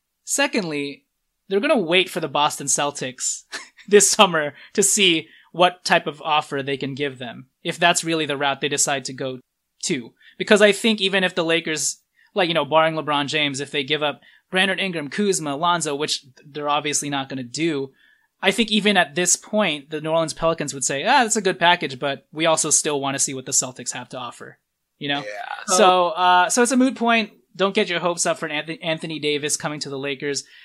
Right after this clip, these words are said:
Speaker 1: anytime soon. The soonest we can have any of these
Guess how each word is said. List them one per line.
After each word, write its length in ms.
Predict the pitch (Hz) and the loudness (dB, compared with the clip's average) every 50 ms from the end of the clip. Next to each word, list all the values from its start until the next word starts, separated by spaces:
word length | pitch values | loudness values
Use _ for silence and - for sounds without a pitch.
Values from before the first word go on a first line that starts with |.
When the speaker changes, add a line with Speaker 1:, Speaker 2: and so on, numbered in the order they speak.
| - _ - | -20 _ -10
Speaker 1:
anytime 520 | - 180 180 175 160 - 170 160 147 147 147 | -8 -4 -4 -4 -4 -2 -2 -2 -2 0 0
soon. 540 | - - - 202 175 170 175 170 165 - - _ _ _ _ _ _ _ | 2 2 2 2 0 -2 -2 -4 -6 -8 -10 _ _ _ _ _ _ _
The 240 | - 143 156 156 151 | -12 -4 -2 0 0
soonest 380 | 151 - - 214 202 196 - | 2 2 0 2 2 0 0
we 80 | 185 180 | -2 -4
can 100 | 175 160 | -4 -2
have 200 | 160 170 160 160 | 0 2 2 2
any 180 | 160 151 151 147 | 2 0 0 -2
of 120 | 147 135 | -4 -4
these 400 | 143 143 139 139 135 - - - | -4 -6 -6 -6 -6 -8 -10 -10